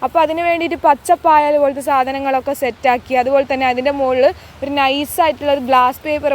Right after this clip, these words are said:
പോലത്തെ അതിൻ്റെ മുകളിൽ വെച്ച് കൊടുത്തിട്ടുണ്ട്. കാരണം അതിന് മുട്ട ഇട്ടിരിക്കുമ്പോൾ അതിലാക്കുമ്പോൾ അതിന്, ഏഹ്, സെറ്റാക്കാൻ വേണ്ടിയിട്ട് അതിനുള്ളൊരു സെപ്പറേറ്റ് സാധനമാണ് ഞങ്ങൾ റെഡിയാക്കിയിട്ടുള്ളത്. അതൊക്കെ നല്ലോണം സെറ്റാക്കണം. അപ്പോൾ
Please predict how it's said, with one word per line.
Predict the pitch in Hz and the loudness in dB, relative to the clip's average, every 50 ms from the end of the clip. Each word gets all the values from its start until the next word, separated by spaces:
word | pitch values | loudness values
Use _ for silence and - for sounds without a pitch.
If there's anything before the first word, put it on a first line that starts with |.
| 269 | 0
പോലത്തെ | 254 247 233 226 254 247 | 0 -2 -2 -2 -2 -2
അതിൻ്റെ | 240 240 254 247 | -2 -2 -4 -6
മുകളിൽ | 247 254 247 254 247 247 | -4 -2 -2 0 2 0
വെച്ച് | 226 226 - 269 | 0 0 0 -2
കൊടുത്തിട്ടുണ്ട്. | 247 240 247 214 226 247 - 269 | 0 0 -2 -2 -4 -6 -2 0
കാരണം | 254 254 262 269 302 311 320 - 285 | 0 0 0 0 -2 -2 -2 -2 -2
അതിന് | 277 302 311 302 294 | -4 -4 -2 -2 -4
മുട്ട | 294 - - - 339 330 320 302 | -4 -4 -4 2 2 4 4 2
ഇട്ടിരിക്കുമ്പോൾ | - - 269 311 254 - 294 302 311 302 294 | -2 -6 -8 -8 -8 -8 -8 -2 0 0 0
അതിലാക്കുമ്പോൾ | 285 302 294 285 285 - 262 269 302 311 - - - - - - - 269 | 2 2 2 2 0 -2 -4 -2 -2 -2 -2 -10 -20 -20 -16 -8 -6 -4
അതിന്, | 285 302 311 302 - - 294 285 | -4 -2 -2 -2 -2 -4 0 2
ഏഹ്, | 285 285 285 277 269 269 277 277 262 - - | 4 4 4 4 4 2 0 -2 -4 -4 -2
സെറ്റാക്കാൻ | 302 277 254 - 311 294 294 311 294 285 285 277 | -2 -2 0 0 0 0 0 0 -4 -4 -4 -4
വേണ്ടിയിട്ട് | 269 269 254 269 269 220 - 294 302 - - | -6 -6 -6 -6 -8 -6 -6 -6 -6 -4 -4
അതിനുള്ളൊരു | 262 262 277 285 285 277 285 - 302 | -4 -4 -4 -6 -6 -6 -4 -4 -4
സെപ്പറേറ്റ് | 269 254 - 302 285 294 262 285 - 320 | -4 -2 2 2 2 2 0 -4 -2 0
സാധനമാണ് | 262 254 247 262 254 254 240 240 240 247 | 0 0 0 -2 -2 -4 -4 -4 -4 -4
ഞങ്ങൾ | 240 247 247 240 | -4 -4 -4 -4
റെഡിയാക്കിയിട്ടുള്ളത്. | 226 220 226 226 233 226 - 247 214 - 208 208 202 233 339 415 - - - - - - - - - - - - - 302 | -2 -2 0 0 0 -2 -4 -10 -8 -4 -6 -2 0 0 0 0 -6 -16 -20 -20 -20 -20 -20 -20 -20 -20 -16 -4 0 2
അതൊക്കെ | 330 349 349 _ _ 427 - 381 349 | 2 2 0 _ _ -6 -4 -4 -4
നല്ലോണം | 339 339 339 349 349 - - 247 269 294 302 285 - | -4 -2 -2 -2 -4 -4 -10 -12 -10 -10 -10 -4 0
സെറ്റാക്കണം. | 294 269 240 - - 302 285 277 - 254 240 277 403 - - - - - - - - - - - - - - - - - - 247 | -2 -2 0 0 2 2 2 2 0 -4 -4 -4 -6 -8 -12 -20 -20 -20 -20 -20 -20 -20 -20 -20 -20 -20 -20 -20 -18 -8 -6 -6
അപ്പോൾ | 240 - - 285 | -6 0 0 0